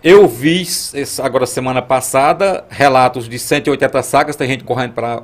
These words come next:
chegar, que chegou a cem, tem gente querendo chegar a cento e oitenta. O cara produziu aqui agora, acompanhou, ele divulgou ontem isso aí, duzentos e oito sacas por hectare. Agora, pra isso,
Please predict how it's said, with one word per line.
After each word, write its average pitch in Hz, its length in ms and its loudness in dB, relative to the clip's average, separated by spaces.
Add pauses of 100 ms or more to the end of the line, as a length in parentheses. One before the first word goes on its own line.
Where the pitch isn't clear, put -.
(100)
chegar, 113 520 -2 (400)
que - 80 -12
chegou 147 260 2
a 135 80 8
cem, 175 500 4 (220)
tem 139 120 -4
gente 151 180 -4
querendo 147 240 0
chegar 156 220 0
a 160 40 -2
cento 170 220 -8
e 196 60 -2
oitenta. 160 280 -4
O - 40 -16
cara 156 180 0
produziu 180 460 -2
aqui 185 200 -4
agora, 143 600 2
acompanhou, 147 760 -2 (1120)
ele 143 240 0 (120)
divulgou 147 500 2
ontem 160 240 0
isso - 160 -4
aí, 131 260 -2
duzentos 170 680 -4
e 175 120 -4
oito 151 340 -4
sacas 123 500 -8
por - 200 -10
hectare. - 500 -12 (920)
Agora, 117 360 4
pra 156 220 4
isso, 131 400 0